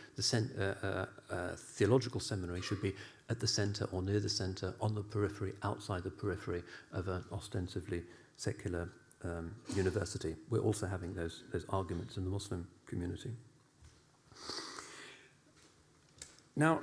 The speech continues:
contrast, uh, the traditional, holistic, Christian or Muslim vision With the modern British reality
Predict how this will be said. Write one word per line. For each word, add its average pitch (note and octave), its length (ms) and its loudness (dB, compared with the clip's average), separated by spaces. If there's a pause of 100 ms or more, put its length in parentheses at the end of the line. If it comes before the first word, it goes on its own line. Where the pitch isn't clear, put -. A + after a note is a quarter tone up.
(160)
contrast, D#3+ 640 8 (1040)
uh, A#2+ 280 4 (1200)
the C3+ 140 8
traditional, C3+ 600 8 (1000)
holistic, C#3 600 8 (260)
Christian C3+ 720 6 (140)
or A#2+ 100 8
Muslim C3+ 380 6
vision A2 400 2 (1080)
With A#2 120 8
the C3+ 60 12
modern D#3+ 280 12
British D3 400 8
reality A2+ 600 6